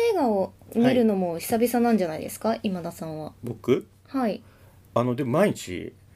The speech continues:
Speaker 2: アニメっていうのを見てるんですよ。
Speaker 1: <laughs>
Speaker 2: まあ、深夜アニメね、
Speaker 1: はい。
Speaker 2: 主に。あれって映画って言っていいんだよね？
Speaker 1: あれは、えっと、アニメーションって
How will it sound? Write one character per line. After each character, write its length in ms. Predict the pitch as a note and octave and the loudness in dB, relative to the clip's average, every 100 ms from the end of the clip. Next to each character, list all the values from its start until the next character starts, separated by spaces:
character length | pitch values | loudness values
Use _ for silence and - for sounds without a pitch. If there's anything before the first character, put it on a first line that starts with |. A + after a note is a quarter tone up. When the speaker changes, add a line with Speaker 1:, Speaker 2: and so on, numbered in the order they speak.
| - - - - | -20 -20 -10 0
Speaker 2:
ア 80 | B2 | 0
ニ 120 | E3 | 2
メ 120 | F#3+ | 2
っ 40 | |
て 220 | F#3+ - E3+ | 0 -2 0
い 40 | |
う 20 | |
の 60 | F#2 | 0
を 20 | |
見 80 | F2 | -2
て 100 | - | -10
る 40 | |
ん 20 | |
で 60 | - | -14
す 140 | - | -12
よ。 220 | - A#3 A#3 | -8 -8 -6
Speaker 1:
<laughs> 40 | |
Speaker 2:
ま 160 | C#4 - - | -6 -6 -2
あ、 120 | B2 | -2
深 260 | - C#3+ D3 | 0 0 2
夜 120 | C#3 | 2
ア 40 | |
ニ 100 | C#3 | 0
メ 120 | - F#2+ | -2 -8
ね、 120 | G#2 - - - | -10 -12 -14 -4
Speaker 1:
は 160 | - | -2
い。 40 | F#2 | 0
Speaker 2:
主 100 | E2+ | -2
に。 200 | E2 - - - - - - | -6 -12 -20 -20 -20 -20 -6
あ 80 | A2 | 0
れ 60 | G#2+ | 0
っ 40 | |
て 100 | - | 2
映 180 | A2 A2 | 2 2
画 120 | G#2 | 0
っ 0 | |
て 160 | G2+ F#2+ | -4 -10
言 20 | |
っ 80 | - | -10
て 120 | G2 | -6
い 20 | |
い 20 | F#2 | -6
ん 260 | - - - | -8 -12 -14
だ 120 | - | -12
よ 60 | - | -8
ね？ 180 | B2+ - - - | -10 -10 -18 -4
Speaker 1:
あ 100 | D#4 | 0
れ 100 | F#4+ | 2
は、 340 | G4 F4+ F4+ - - - | 2 0 -2 -6 -18 -10
え 120 | - | -6
っ 80 | - | -2
と、 240 | A#3 A3 - - | 0 0 0 0
ア 100 | B3 | 6
ニ 160 | D4 | 6
メ 160 | D#4+ F4+ | 6 2
ー 20 | |
シ 140 | F4 | 2
ョ 60 | |
ン 0 | |
っ 20 | |
て 60 | A3+ | 2